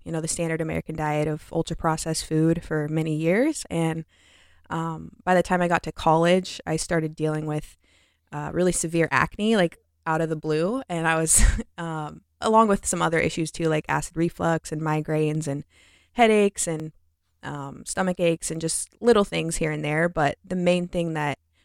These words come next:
really caught my attention and, um, made me start questioning things that, you know, I was putting into my body was my skin. Um, I started developing severe acne and, um,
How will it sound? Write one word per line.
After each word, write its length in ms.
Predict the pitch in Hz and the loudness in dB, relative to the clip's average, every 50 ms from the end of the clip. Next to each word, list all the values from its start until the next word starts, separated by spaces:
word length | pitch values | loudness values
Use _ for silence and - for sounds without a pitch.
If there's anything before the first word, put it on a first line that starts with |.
| _ _ | _ _
really 220 | - 196 196 185 175 | 2 4 4 4 4
caught 220 | - 175 160 156 | 4 4 4 4
my 80 | 165 156 | 2 0
attention 560 | 151 - - 156 151 151 - 170 165 160 160 | -2 -2 -2 -2 -2 -2 -2 -4 -2 -2 -2
and, 220 | 156 156 156 156 - _ _ _ _ _ | -2 -2 -4 -6 -8 _ _ _ _ _
um, 400 | 135 135 135 143 139 - 151 151 - - - - _ | -8 -8 -8 -8 -8 -10 -12 -14 -16 -18 -20 -10 _
made 160 | 170 165 160 | 0 0 0
me 80 | 156 156 | 0 -2
start 280 | - - 160 - - | -2 0 -2 -2 0
questioning 640 | - - 165 156 - - - 165 160 151 151 156 156 - - - - _ - - | 0 2 2 2 0 -2 -4 -4 -4 -4 -4 -6 -10 -12 -18 -20 -20 _ -12 -4
things 240 | - 165 160 156 151 | -2 0 0 0 -2
that, 240 | - 156 147 - - - _ - | -2 -2 -2 -2 -4 -6 _ -10
you 100 | 170 160 | -8 -6
know, 100 | 147 143 | -4 -4
I 120 | 143 110 151 | -2 -2 -2
was 100 | 151 - | -2 -2
putting 240 | - 165 156 151 | 0 0 0 0
into 160 | 151 147 - 151 | -2 -4 -4 -4
my 100 | 147 147 | -4 -2
body 300 | - 143 160 185 233 240 | 0 2 2 4 4 4
was 140 | 214 - | 2 2
my 100 | 160 147 | 0 -4
skin. 460 | 151 - - - 156 151 170 214 269 - _ _ _ - - - - _ _ _ | -4 -4 -4 -2 -2 0 0 0 -2 -2 _ _ _ -20 -20 -20 -20 _ _ _
Um, 440 | - 156 156 151 147 147 143 139 - | -6 -4 -4 -4 -4 -6 -8 -8 -8
I 60 | 170 | -8
started 280 | - - 165 156 151 156 | -4 -2 -2 -2 -2 -2
developing 580 | 160 156 160 151 151 160 160 - 165 160 160 - _ _ _ - - - _ - | -4 -2 0 0 0 -2 -2 -2 -2 -4 -4 -6 _ _ _ -20 -20 -20 _ 0
severe 260 | - 220 208 202 180 | 4 6 8 8 8
acne 460 | - 165 175 - - 190 185 185 185 | 8 6 4 2 0 0 0 2 4
and, 260 | 175 160 165 170 180 - _ _ | 2 2 0 -2 -8 -12 _ _
um, 400 | 170 160 151 151 147 147 147 170 | -10 -8 -8 -8 -10 -12 -14 -18